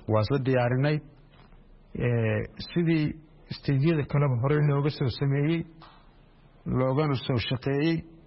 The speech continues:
yaa waayo aragnimo noogu filan aan rabnaa inaan waayo aragnimada ahayd ayada qaadano. Geedkii jinka boodi bootilma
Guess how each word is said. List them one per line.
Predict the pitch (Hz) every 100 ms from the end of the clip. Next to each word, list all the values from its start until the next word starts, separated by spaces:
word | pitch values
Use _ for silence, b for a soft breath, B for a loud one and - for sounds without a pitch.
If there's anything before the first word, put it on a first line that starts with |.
| -
yaa | - 123
waayo | 123 123 123 120
aragnimo | 120 123 139 151 - - - - - - - - - - - -
noogu | 123 123 131 151
filan | - 139 143 139
aan | 120 104
rabnaa | 113 113
inaan | 127 123 117
waayo | 113 113
aragnimada | 110 110 120 135 123
ahayd | 113 113
ayada | 127 131
qaadano. | 117 107 107 110 147 127 - - - - - - b b b b 139
Geedkii | 143 151 - 147
jinka | 120 131 113 156 151
boodi | 139 135 127
bootilma | 113 123 110 135 131